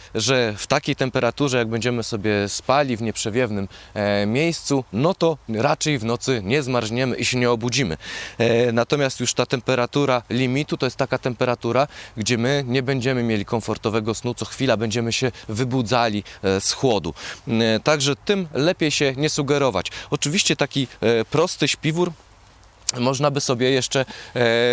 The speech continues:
wzbogacić, bowiem jeżeli nie mamy zbyt dużych funduszy, e, to możemy sobie, e, w, w chłodnych warunkach radzić używając dwóch śpiworów, e, letnich. No, ten ma temperaturę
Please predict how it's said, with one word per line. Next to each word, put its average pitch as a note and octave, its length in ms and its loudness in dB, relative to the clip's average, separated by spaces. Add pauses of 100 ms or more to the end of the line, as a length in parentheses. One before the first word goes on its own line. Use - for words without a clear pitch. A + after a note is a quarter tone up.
(140)
wzbogacić, B2+ 840 0 (240)
bowiem C#3 420 0
jeżeli C#3+ 320 0
nie D3 140 0
mamy D3+ 320 0
zbyt A#2 240 -4
dużych C3+ 360 0
funduszy, C#3 560 0 (320)
e, B2+ 340 4
to D3 120 2
możemy D3+ 340 0
sobie, C#3+ 320 2
e, D3 40 -2 (200)
w, B2 760 0
w - 120 -6
chłodnych D3+ 540 2
warunkach D3+ 580 0
radzić D3 360 2
używając C#3 440 0
dwóch B2+ 320 -2
śpiworów, B2 600 -2 (200)
e, A#2+ 560 4
letnich. A2 520 0 (220)
No, C#3+ 80 0
ten D#3 160 0
ma C#3+ 120 2
temperaturę C3+ 800 2